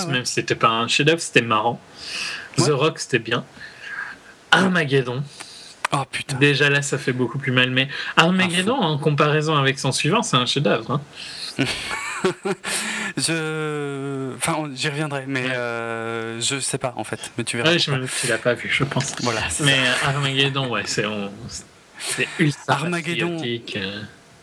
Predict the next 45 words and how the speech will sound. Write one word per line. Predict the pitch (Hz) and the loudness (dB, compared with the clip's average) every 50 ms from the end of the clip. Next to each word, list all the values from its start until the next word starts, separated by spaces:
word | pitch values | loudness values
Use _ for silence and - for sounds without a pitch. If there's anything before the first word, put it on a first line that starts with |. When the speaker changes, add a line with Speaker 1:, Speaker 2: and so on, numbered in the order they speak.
| - - - - | -20 -20 -6 -4
Speaker 1:
Ouais, | 127 123 113 107 101 - | -2 -2 0 -2 -2 -2
je, | 123 - 135 104 98 | -2 -2 -2 -2 -4
je, | 131 127 - 135 117 131 | -4 -2 -2 -2 -2 -4
je, | 127 - 131 120 107 120 | -4 -4 -4 -4 -4 -4
j'en | 113 117 107 | -2 -2 -2
revenais | 110 113 104 110 110 | -2 -4 -4 -4 -4
pas. | - - 92 - - | -4 -4 -6 -4 -2
En | - 127 | -2 -2
fait, | - - 165 156 - - - - - - - - - - - | 0 0 -2 -2 -4 -8 -12 -12 -10 -10 -10 -12 -8 -2 0
euh, | 123 127 127 127 123 123 120 | 0 0 0 0 -2 -2 -2
j'ai | 117 - 127 120 | -2 -2 -2 -2
été | 120 - - 135 | -4 -4 -6 -6
le | 123 | -4
voir | 123 135 127 120 | -2 -4 -2 -2
en | 120 117 113 | -4 -4 -2
salle. | - - - - - 143 139 139 143 147 147 151 156 156 151 - - - - - - - | 0 0 0 0 0 -2 -2 -2 -2 -4 -4 -4 -6 -6 -8 -8 -12 -18 -20 -8 -4 0
J'avais | 143 143 135 117 139 143 - _ _ | 0 0 0 0 -4 -4 -4 _ _
adoré | 165 185 185 147 180 175 156 170 160 | 0 0 0 -2 -4 -4 -2 -2 -4
la | 151 139 | -4 -6
première | - - - 151 151 143 - | -4 -4 -4 -2 -2 -4 -6
partie. | - - 135 - - - 151 | -4 -6 -6 -4 -4 -4 -2
C'était | - - - - - 170 | -2 -2 -2 -2 -2 -2
fun, | - - - - 190 185 180 170 156 | -2 -2 -2 -2 0 -2 -2 -2 -4
c'était | - - - - 165 147 | -6 -6 -4 -4 -4 -2
rythmé. | - - 180 180 - - 175 170 165 160 160 160 | -2 -4 -4 -4 -4 -2 -2 0 0 0 -2 -2
Il | 160 147 | -2 -2
y | 143 | -2
avait, | 131 135 143 | 0 2 2
Speaker 2:
Il | 147 | 2
y | |
avait | 156 | 2
Speaker 1:
tu | 147 | 2
sais, | 156 | 0
Speaker 2:
des | 156 | -2
Speaker 1:
tout | - - 170 | -2 -4 -2
Speaker 2:
trucs | 147 147 147 | 0 0 0
super | 156 143 156 147 147 | 2 2 2 2 2
Speaker 1:
l'entraînement. | 147 151 156 147 135 127 123 | 0 -2 -2 -2 -2 -2 -2
Speaker 2:
fun, | 120 120 | 0 2
ouais, | 123 123 117 | 2 2 2
ouais. | 117 117 - - - - - | 0 -2 -4 -6 -2 2 2
Et | 135 | 2
Speaker 1:
Ouais. | 135 127 | 4 4
Speaker 2:
quand | 151 135 | 4 4
ils, | 135 135 131 | 4 2 2